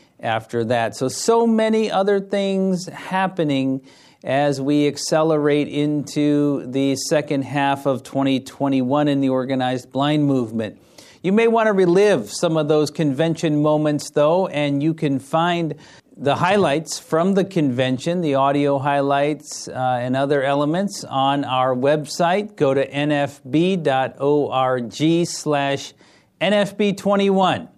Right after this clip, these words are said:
Really easy, N F B dot org slash N F B twenty-one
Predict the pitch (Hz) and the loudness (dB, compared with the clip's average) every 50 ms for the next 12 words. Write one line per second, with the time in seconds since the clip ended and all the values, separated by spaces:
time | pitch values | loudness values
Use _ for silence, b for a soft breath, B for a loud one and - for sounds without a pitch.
0 | _ _ b b b b b b - 131 147 160 165 165 160 160 160 151 120 113 | _ _ b b b b b b -2 0 2 2 2 2 2 2 2 2 2 0
1 | 110 101 113 127 147 151 147 - 151 143 143 143 139 143 147 160 175 175 165 - | -2 -2 -2 -2 -2 -2 -2 -2 0 0 2 2 2 2 2 2 0 -2 -4 -4
2 | - 156 135 131 127 127 - - - 151 151 156 151 143 143 - - 151 143 139 | -2 -2 0 0 0 -2 -6 -6 -6 -2 0 0 0 -2 -4 -4 -4 -2 0 0
3 | 131 127 - - - - 131 147 170 175 175 160 143 139 127 127 143 156 165 175 | -2 -4 -8 -14 -14 -8 -4 -2 0 0 0 -2 -2 -2 -2 0 0 2 2 2
4 | 196 196 190 | 0 -2 -4